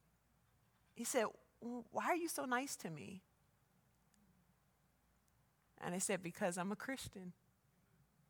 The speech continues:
Because I love Jesus. I can't love Jesus without loving you." And what that did was it opened up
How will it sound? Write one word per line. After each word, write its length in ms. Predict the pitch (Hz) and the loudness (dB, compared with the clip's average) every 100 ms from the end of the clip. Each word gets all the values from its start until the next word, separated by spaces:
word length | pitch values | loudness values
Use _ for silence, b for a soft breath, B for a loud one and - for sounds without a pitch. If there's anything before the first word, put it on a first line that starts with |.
| _ _ _ _ _ - | _ _ _ _ _ -14
Because 240 | 190 233 196 | -4 2 4
I 80 | 190 | 6
love 220 | 196 190 | 4 2
Jesus. 640 | 208 226 160 190 - - - _ _ _ _ _ _ _ _ _ _ _ _ - _ _ _ _ - - | 0 -2 -2 -4 -6 -8 -14 _ _ _ _ _ _ _ _ _ _ _ _ -20 _ _ _ _ -14 -10
I 60 | |
can't 260 | 190 262 185 | -2 2 4
love 160 | 214 156 | 4 4
Jesus 400 | 190 233 175 208 | 0 2 0 2
without 240 | 202 196 | 8 8
loving 280 | 185 170 170 | 8 4 0
you." 400 | 214 226 160 175 - _ _ _ _ _ _ _ _ _ _ _ _ _ _ _ _ _ _ _ _ _ _ _ _ _ _ _ - _ _ _ _ _ | -2 -2 -6 -10 -14 _ _ _ _ _ _ _ _ _ _ _ _ _ _ _ _ _ _ _ _ _ _ _ _ _ _ _ -20 _ _ _ _ _
And 120 | 240 247 | 6 8
what 120 | - | 10
that 160 | 247 | 8
did 180 | 233 262 | 6 4
was 140 | 214 214 | 4 4
it 100 | - 226 | 6 6
opened 380 | 277 294 262 - - 233 | 6 4 0 -2 8 12
up 440 | 226 165 - | 12 12 8